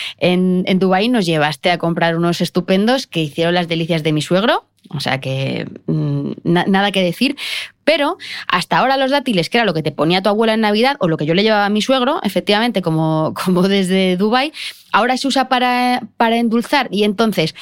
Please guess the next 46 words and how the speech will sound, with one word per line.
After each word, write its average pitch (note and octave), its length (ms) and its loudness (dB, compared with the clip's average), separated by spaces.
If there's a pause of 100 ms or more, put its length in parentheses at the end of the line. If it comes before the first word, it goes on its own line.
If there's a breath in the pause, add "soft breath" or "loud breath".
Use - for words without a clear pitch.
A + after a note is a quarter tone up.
(380 loud breath)
solo D#4 480 0 (180)
un G#3+ 220 2
dato. C#3 300 -6
Siempre A#3+ 360 0
se F#3 120 0
dice, G3 200 0
"No, A#3 120 2
es A#3+ 100 -2
que D4 100 2
los C#4 120 2
dátiles C4 380 0
tienen A#3 240 2
mucha G3+ 300 0
fibra". D4 340 0 (680)
Y G3 100 2
como F#3+ 240 2
tiene C4 240 2
mucha A#3+ 300 2
fibra, D4+ 400 0 (380 loud breath)
la E3+ 200 2
fibra A3 400 0
retrasa F3 480 -2
la F3 80 2
absorción E3 380 0
de E3 60 0
azúcar, A3 340 0
lo D3+ 100 -2
que D3+ 60 -2
hemos D3 140 0
contado D3 280 -2
antes A3 220 0
de D3+ 40 0
la D#3 80 0
naranja, A3+ 380 0
¿no? B3+ 200 0 (220 loud breath)
Con E3+ 160 2
lo E3 100 -2
cual, F3 260 0
pues - 180 -2
el C#3 100 -4
azúcar D#3+ 380 -2
no F3 80 2
es E3+ 100 -4
igual. C3+ 300 -4 (640 loud breath)
Claro, F3+ 320 0 (180)
aquí B3+ 540 0